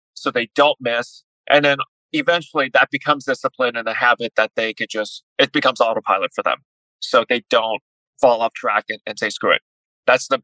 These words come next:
that's the biggest thing. It's kind of guiding that motivational energy that they have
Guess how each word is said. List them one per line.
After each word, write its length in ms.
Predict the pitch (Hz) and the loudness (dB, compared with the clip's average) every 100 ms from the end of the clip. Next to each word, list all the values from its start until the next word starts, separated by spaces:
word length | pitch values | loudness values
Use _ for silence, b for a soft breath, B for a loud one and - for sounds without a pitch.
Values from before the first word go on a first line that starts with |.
| _ | _
that's 200 | 143 135 | 0 0
the 80 | 139 | 0
biggest 260 | 131 123 - | -2 -2 -2
thing. 120 | 123 | -2
It's 280 | 123 - - _ | -2 -6 -20 _
kind 220 | - 175 160 | -2 2 2
of 140 | 143 _ _ _ _ _ _ 120 | 2 _ _ _ _ _ _ -2
guiding 400 | 170 165 165 170 _ _ - | 2 4 2 _ _ _ 0
that 240 | 143 135 143 | 2 2 -2
motivational 800 | 147 147 143 147 - 135 131 123 _ _ 143 | -4 -2 -4 -4 -4 -2 -2 -4 _ _ 0
energy 380 | 147 156 143 | 2 0 -2
that 160 | 147 123 | -2 0
they 100 | 123 | -2
have 380 | 113 117 131 | -2 0 2